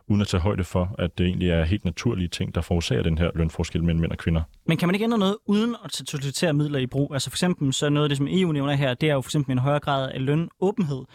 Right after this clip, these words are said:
Speaker 2: så man
Speaker 1: Mm.
Speaker 2: på en arbejdsplads har mulighed for at have en dialog. Så kan man jo som arbejdsgiver sige, "Jamen, årsagen til, at den her person får det mere i, i løn, det er, fordi personen arbejder mere og mere." Men så trods alt en dialog, så man ikke,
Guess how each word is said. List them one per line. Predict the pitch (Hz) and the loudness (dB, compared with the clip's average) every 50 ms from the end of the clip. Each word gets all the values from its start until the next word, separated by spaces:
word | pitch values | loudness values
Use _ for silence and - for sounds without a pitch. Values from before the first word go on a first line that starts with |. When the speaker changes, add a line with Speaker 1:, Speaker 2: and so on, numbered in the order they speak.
| - - _ - | -20 -20 _ -4
Speaker 2:
så | - 156 | -2 0
man | 143 131 127 | 2 2 2
Speaker 1:
Mm. | 175 165 | 2 2
Speaker 2:
på | 151 | 0
en | 139 135 | 0 0
arbejdsplads | 139 156 170 190 - - - 143 139 156 | 0 0 0 0 -2 -2 -4 -4 -2 0
har | 147 143 | 0 2
mulighed | 147 156 160 156 139 | 2 2 2 2 0
for | - - - 151 143 | -2 -2 -2 0 0
at | 131 | 2
have | 131 170 | 2 0
en | 170 | 0
dialog. | 151 - 170 180 233 277 254 - - - - - _ | 0 0 0 0 0 -2 -4 -10 -20 -20 -20 -20 _
Så | - - 196 | -4 -4 0
kan | 196 202 | 0 2
man | 175 147 | 2 2
jo | 135 123 | 0 0
som | - 143 | 0 0
arbejdsgiver | 131 156 175 196 - - - 156 135 135 | 0 0 0 -2 -4 -2 -2 -2 -2 -2
sige, | 127 - 190 190 | -2 -2 -2 -2
"Jamen, | 190 196 160 143 | 0 2 0 0
årsagen | 143 156 185 190 - 180 147 139 | 2 0 0 0 0 0 0 0
til, | - 151 | 2 2
at | |
den | 160 185 | 2 2
her | 165 | 2
person | 135 - - 165 139 123 | 0 -2 -4 -2 -2 -4
får | - - 127 123 123 - - | -4 -8 -10 -12 -12 -8 -2
det | - 208 | 0 2
mere | 247 240 220 208 196 202 - - | 2 2 0 0 -2 -4 -6 -8
i, | - 165 147 143 139 135 135 - - - | -6 -4 -2 -2 -2 -2 -4 -6 -6 -4
i | 147 | -2
løn, | 156 160 170 - - - - - _ - | 0 0 0 -2 -8 -14 -20 -20 _ 0
det | 214 185 | 2 2
er, | 165 165 | 2 2
fordi | - 165 147 | 0 -2 -4
personen | - 143 - - 165 143 | -4 -4 -2 0 0 0
arbejder | 127 127 139 139 143 131 | 2 2 0 0 0 0
mere | 127 135 143 160 | 0 2 2 2
og | 165 | 2
mere." | 151 151 147 | 2 2 0
Men | 151 139 | 0 0
så | 165 156 | 0 -2
trods | - - 180 175 - | 0 0 -2 0 0
alt | 185 156 | 0 -2
en | 147 | -2
dialog, | - 156 147 143 156 196 208 - - - - - _ _ | 0 0 0 2 2 0 0 -2 -8 -20 -20 -20 _ _
så | - - | -2 0
man | 151 143 147 | 2 4 2
ikke, | 175 170 - - | 2 0 -2 -8